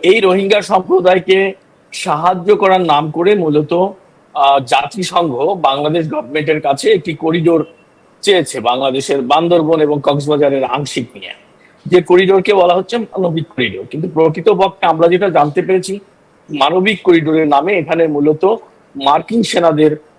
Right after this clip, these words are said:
একটি, আহ, ঘাঁটি গড়ার প্রচেষ্টা রয়েছে এবং এটি কিন্তু, আহ, ব্যাপকভাবে গত সরকারের আমলেও আলোচিত হয়েছিল যে মার্কিনরা চট্টগ্রামের, আহ, বিভিন্ন জায়গায়, বিশেষ করে সেন্ট মার্টিন দ্বীপে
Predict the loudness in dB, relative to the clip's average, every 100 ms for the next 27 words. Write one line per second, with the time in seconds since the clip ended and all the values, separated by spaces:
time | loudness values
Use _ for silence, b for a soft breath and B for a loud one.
0 | _ -4 -2 2 4 4 2 2 2 -2
1 | -6 -20 _ _ -8 -2 -2 0 0 2
2 | 0 -2 -6 -4 -4 -2 -2 -4 -10 -16
3 | -20 _ _ _ -2 2 2 2 -2 -2
4 | -2 -4 -2 2 2 4 2 2 0 -2
5 | -2 0 -2 0 -2 2 2 0 -6 _
6 | _ -2 0 0 -4 -6 0 2 4 2
7 | 2 4 2 -2 -4 -2 -2 -2 -6 -4
8 | -2 -2 -6 -6 -6 -6 -4 0 4 2
9 | 2 -10 _ _ _ 0 0 0 0 2
10 | 2 2 2 2 2 0 -6 -6 -2 -2
11 | 0 0 0 0 0 0 0 -4 -6 -4
12 | -2 -2 -2 -2 0 -2 -2 -4 -6 -4
13 | -4